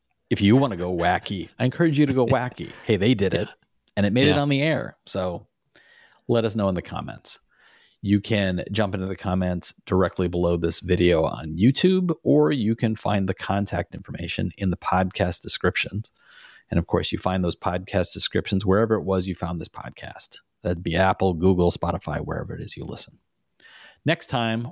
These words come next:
Speaker 1: we are gonna be talking about, we've already talked about what we're gonna be talking about. It's gonna be episode one of season four.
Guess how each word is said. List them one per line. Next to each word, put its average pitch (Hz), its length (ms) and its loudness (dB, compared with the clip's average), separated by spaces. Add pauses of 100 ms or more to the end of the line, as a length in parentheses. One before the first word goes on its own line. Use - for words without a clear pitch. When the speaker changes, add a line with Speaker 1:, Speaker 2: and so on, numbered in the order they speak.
Speaker 1:
we 104 180 -2
are 92 80 4
gonna 95 180 2
be 87 80 0
talking 107 420 -2
about, 104 340 2 (1000)
we've 85 160 0
already 85 140 2
talked - 260 -2
about 87 280 2
what 170 180 0
we're 127 100 -2
gonna 90 120 0
be 87 60 0
talking 90 320 -2
about. 151 300 -2 (220)
It's - 100 -14
gonna 92 120 0
be 98 320 4
episode - 320 2
one 92 260 2
of 127 100 -4
season 104 340 4
four. 110 520 2